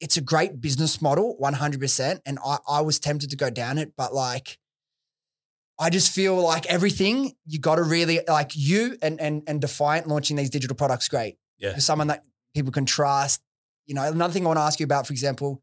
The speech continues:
Speaker 1: we'll get into it after this, drop servicing. All these different,
Speaker 2: Okay.
Speaker 1: you know, leveraging opportunities, I think is, like, I think is great. Like, I coulda went down that route, but I just think, what's the best way to deliver value and, like,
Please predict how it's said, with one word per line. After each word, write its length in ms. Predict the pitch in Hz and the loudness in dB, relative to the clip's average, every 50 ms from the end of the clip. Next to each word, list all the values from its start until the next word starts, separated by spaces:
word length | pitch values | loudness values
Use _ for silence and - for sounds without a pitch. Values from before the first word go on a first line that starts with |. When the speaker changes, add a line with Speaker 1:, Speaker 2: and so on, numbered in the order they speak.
| - | -10
Speaker 1:
we'll 80 | 135 135 | -6 -2
get 80 | 143 | -2
into 180 | 143 143 131 147 | 0 0 0 0
it 60 | 139 | 0
after 180 | 135 123 - 127 | -2 -2 -4 -4
this, 200 | 131 131 - - - - - - | -2 -2 -2 -4 -6 -10 -12 -4
drop 220 | - 156 143 143 | -2 0 2 2
servicing. 480 | - 139 127 113 107 - 104 95 95 - _ _ _ _ _ | 2 0 0 0 -2 -4 -4 -6 -10 -16 _ _ _ _ _
All 180 | 147 165 190 190 | -2 0 0 2
these 340 | 196 208 202 202 202 170 | 4 4 4 4 2 2
different, 440 | 151 175 180 - - 175 170 165 165 | 2 0 0 0 0 0 0 0 0
Speaker 2:
Okay. 60 | 170 | 0
Speaker 1:
you 80 | 170 160 | 0 2
know, 440 | 160 156 151 151 151 151 151 151 147 147 - - - - - - - - - - - - - - - - - - - _ _ _ _ _ _ 151 | 2 4 4 4 4 4 2 2 0 -2 -4 -12 -20 -20 -18 -16 -16 -14 -14 -14 -14 -14 -14 -14 -14 -16 -18 -18 -20 _ _ _ _ _ _ -4
leveraging 720 | 156 165 170 175 165 160 185 175 139 170 175 175 180 175 | 0 2 4 4 4 4 2 2 4 4 4 4 4 4
opportunities, 840 | 160 165 160 190 170 - - 180 170 165 165 160 160 160 160 156 147 | 2 2 2 2 2 2 2 2 4 4 4 4 4 4 4 4 4
I 120 | 143 143 | 2 2
think 240 | 139 - 180 180 151 | 2 2 2 2 4
is, 240 | 165 156 135 - - | 4 4 4 4 4
like, 400 | 165 156 151 143 - - - - _ - | 4 4 4 2 0 -4 -10 -12 _ -4
I 80 | 156 | -2
think 220 | 156 - 196 185 165 | 0 0 0 0 0
is 140 | 170 143 123 | 0 0 0
great. 240 | 151 147 160 208 | 2 2 2 4
Like, 180 | 185 170 170 - | 2 2 2 2
I 120 | 170 170 175 | 0 0 0
coulda 200 | - 196 185 180 | 0 0 0 2
went 200 | 160 165 165 160 | 2 0 0 0
down 200 | 170 160 151 151 | 0 0 0 0
that 160 | 147 143 - | 0 -2 -2
route, 260 | 143 143 139 135 117 | -2 -2 -2 -2 -2
but 100 | 143 147 | -4 -2
I 80 | 143 143 | -2 -2
just 200 | 139 151 143 - | 0 0 0 0
think, 280 | - 151 139 - - _ _ _ _ _ _ _ _ _ _ _ _ | 0 -2 -6 -6 -10 _ _ _ _ _ _ _ _ _ _ _ _
what's 220 | 151 165 160 - - | -4 -2 0 0 0
the 80 | 180 | 0
best 300 | 160 139 156 151 - - | 0 0 0 0 0 0
way 160 | 147 143 139 139 | 0 0 0 -2
to 120 | 123 120 | -4 -6
deliver 240 | 123 135 135 123 120 | -8 -8 -6 -6 -6
value 460 | 113 113 123 120 120 117 117 110 - | -4 -4 -2 -2 -2 -2 -4 -6 -6
and, 120 | - 135 135 | -6 -4 -4
like, 120 | 127 123 | -4 -4